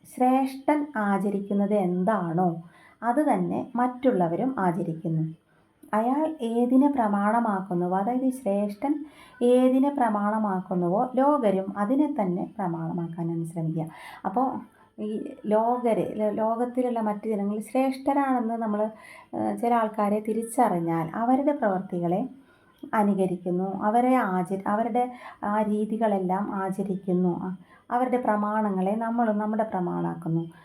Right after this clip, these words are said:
അങ്ങനെയാണ്, ഉം, നാട്ടിൽ ഉള്ളത്. കർമ്മം കൊണ്ട് മറ്റുള്ളവർക്ക് മാതൃകയാകുന്നതിലൂടെയാണ് ജീവിതത്തിൽ നമുക്ക് ശ്രേഷ്ഠത ലഭിക്കുന്നത്.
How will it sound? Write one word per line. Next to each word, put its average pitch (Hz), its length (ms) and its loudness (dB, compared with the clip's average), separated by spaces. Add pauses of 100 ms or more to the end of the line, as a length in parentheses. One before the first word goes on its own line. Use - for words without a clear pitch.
(120)
അങ്ങനെയാണ്, 247 460 0 (120)
ഉം, 214 140 -4 (140)
നാട്ടിൽ 214 340 -2 (380)
ഉള്ളത്. 170 320 -4 (420)
കർമ്മം 254 440 4
കൊണ്ട് 240 320 2 (160)
മറ്റുള്ളവർക്ക് 226 840 2 (180)
മാതൃകയാകുന്നതിലൂടെയാണ് 185 1600 0 (540)
ജീവിതത്തിൽ 208 540 0
നമുക്ക് 180 320 -2 (140)
ശ്രേഷ്ഠത 247 680 2 (160)
ലഭിക്കുന്നത്. 175 600 -2